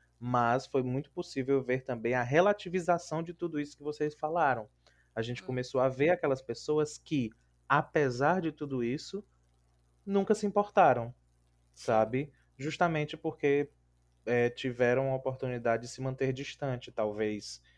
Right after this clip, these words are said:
Speaker 1: ah, de situações parecidas, que é algo que a gente vi-,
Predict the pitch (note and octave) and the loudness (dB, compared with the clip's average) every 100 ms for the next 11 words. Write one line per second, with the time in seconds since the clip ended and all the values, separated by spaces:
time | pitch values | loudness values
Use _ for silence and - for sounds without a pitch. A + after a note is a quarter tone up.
0 | _ _ _ A2 G#2+ G#2+ G#2 G#2 G#2+ - | _ _ _ -4 -2 -2 -4 -8 -16 -4
1 | A2+ - A2+ - A2 A2 - G#2+ A2 - | -4 -4 -12 -2 -2 -2 -4 -8 -8 2
2 | F#3 A3+ G3 E3+ F3+ F3+ E3+ E3+ E3+ D#3 | 4 6 4 4 2 0 0 -2 -6 -10
3 | B2 | -10